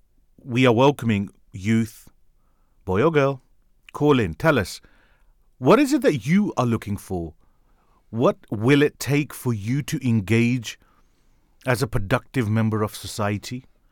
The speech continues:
H-, what challenges do you think the youth of today face in respect of engaging with their parents?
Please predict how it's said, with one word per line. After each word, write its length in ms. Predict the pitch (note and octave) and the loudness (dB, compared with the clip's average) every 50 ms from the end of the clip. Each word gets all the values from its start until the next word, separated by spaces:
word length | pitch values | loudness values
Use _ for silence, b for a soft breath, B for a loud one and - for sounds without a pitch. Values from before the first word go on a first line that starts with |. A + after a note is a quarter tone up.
| B B B B B | B B B B B
H-, 200 | B B B - _ _ | B B B -16 _ _
what 400 | - G2+ G2 G2+ A2+ B2+ - - | -14 -8 -2 0 0 0 0 -4
challenges 600 | - - A2+ A2+ B2 C3 B2+ A#2 G#2 A2 G#2 G2 | -4 0 2 2 4 2 0 0 0 -2 -2 -2
do 120 | F2 A2 G#2+ | -4 -6 -4
you 180 | G#2+ B2 C#3+ | -4 -4 -6
think 440 | C3+ - - A#2+ G2 F#2 E2+ - - b b b b b b b b - | -6 -6 -4 -4 -4 -4 -6 -10 -16 b b b b b b b b -4
the 120 | G2+ G#2+ | -4 -2
youth 320 | G2+ F#2+ A#2 D3+ D3+ - D3+ | -2 -2 -2 -4 -4 -4 -8
of 100 | A2+ - | -8 -6
today 320 | - A#2 G2+ A#2+ A#2+ A#2+ | -8 -4 -2 -2 -2 -2
face 560 | A2 - - - C3 C#3 C#3+ B2+ - - - - | -4 -8 -6 -4 -2 -2 -2 -4 -8 -12 -10 -6
in 120 | C3 C3 | -4 -4
respect 460 | A#2+ A#2+ C3 - - - C#3+ - - E3 | -4 -4 -8 -8 -8 -8 -8 -6 -6 -6
of 120 | D#3 - | -6 -4
engaging 520 | D#3 D3 C3 C3 C#3 D3+ C#3 C3 D3+ D3+ | -6 -4 -2 -2 -2 -2 -2 -4 -4 -4
with 180 | C#3 C#3 C#3+ B2 | -4 -4 -4 -4
their 140 | D3 D3 C3+ | -4 -4 -4
parents? 800 | - - - - E3 G3 F3+ G2+ C#2 C2 - - - - - | -6 -8 -4 -2 -2 -2 -2 -4 -6 -10 -14 -16 -16 -18 -18